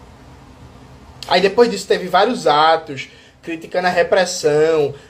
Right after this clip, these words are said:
a violência policial, e foi pau, meu velho, no meio da rua. E assim, era um protesto pequeno,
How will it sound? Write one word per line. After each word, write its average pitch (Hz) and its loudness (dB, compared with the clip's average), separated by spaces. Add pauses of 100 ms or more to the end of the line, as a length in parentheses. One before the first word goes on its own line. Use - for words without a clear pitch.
a 160 -4
violência 170 2
policial, 156 0
e 214 -10
foi - 2 (260)
pau, 175 4
meu 147 -2
velho, 139 -8
no 135 -14
meio 156 -6
da 170 2
rua. 123 -12 (1600)
E 196 4
assim, 233 2
era 208 2
um 226 0
protesto 240 0
pequeno, 220 2